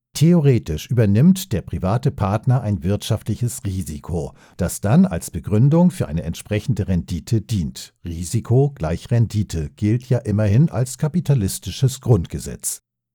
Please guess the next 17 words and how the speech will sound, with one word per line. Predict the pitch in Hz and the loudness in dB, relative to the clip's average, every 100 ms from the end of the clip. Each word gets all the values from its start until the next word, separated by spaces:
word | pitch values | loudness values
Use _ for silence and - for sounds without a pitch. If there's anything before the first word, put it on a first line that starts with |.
| _ | _
Kommt | - 170 214 | 4 6 6
das | 127 - | 2 0
Risiko | 165 208 165 - 104 85 | 4 4 2 -2 -2 -2
aber | 87 - | -4 -2
tatsächlich | 131 175 - 120 101 - | -2 0 0 -2 -4 -4
zum | - 73 | -4 -4
Tragen, | - - 147 208 190 80 69 - - | -6 -2 0 0 -2 -4 -6 -12 -16
springt | - - 123 190 190 | -12 0 4 4 4
bei | 113 95 | -2 0
Ö | 107 104 | 0 -2
P | 104 | -2
P | - 104 107 | -2 -2 -2
die | 127 - | -2 -8
öffentliche | - - 92 - - 127 101 | -6 -4 -4 -4 -2 -2 0
Hand | 104 104 | 0 -2
finanziell | - 156 135 143 - 175 202 | 0 2 2 -4 -6 -4 -4
ein. | - 104 65 | -4 -4 -6